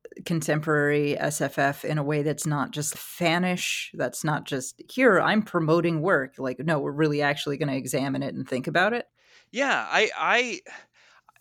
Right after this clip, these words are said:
Speaker 2: I, I agree. I think one of the changes that's been happening to Podside under Carlo's direction has been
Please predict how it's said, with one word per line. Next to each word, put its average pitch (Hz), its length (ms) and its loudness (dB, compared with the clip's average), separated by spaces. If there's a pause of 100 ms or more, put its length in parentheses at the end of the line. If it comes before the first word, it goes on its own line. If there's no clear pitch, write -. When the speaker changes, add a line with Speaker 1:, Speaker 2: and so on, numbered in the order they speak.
(220)
Speaker 2:
I, 180 200 6
I 147 220 4
agree. 131 520 0
I 123 120 -2
think 170 220 -4
one 147 360 -4
of 165 180 -4
the 120 240 0
changes 135 520 -8
that's 113 200 -10
been 113 140 -12
happening 107 500 -4
to 98 60 -12
Podside 104 840 -2
under 101 220 -8
Carlo's 110 500 0
direction 98 600 -8
has 104 400 -2
been 101 400 -4